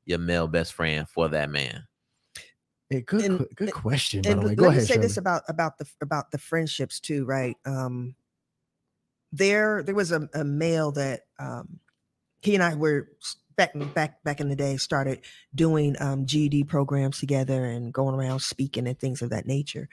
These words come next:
Speaker 2: Mm-hmm.
Speaker 3: Um, and he was married. I intentionally went to his house every chance I could get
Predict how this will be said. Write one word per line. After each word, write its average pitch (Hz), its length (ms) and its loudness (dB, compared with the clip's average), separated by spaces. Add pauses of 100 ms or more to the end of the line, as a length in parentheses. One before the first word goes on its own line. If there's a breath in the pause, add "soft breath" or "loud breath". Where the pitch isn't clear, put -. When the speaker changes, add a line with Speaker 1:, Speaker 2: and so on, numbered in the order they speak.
Speaker 2:
Mm-hmm. 127 300 6
Speaker 3:
Um, 139 260 4
and 147 140 2
he 170 100 4
was 143 220 2
married. 147 520 0 (1160 soft breath)
I 190 760 6 (420)
intentionally 175 1600 6 (680 soft breath)
went 190 320 6
to 180 160 4
his 175 240 2
house 160 440 2 (100)
every 175 300 4
chance 165 460 -2
I 147 160 0
could 143 280 -6
get 151 260 0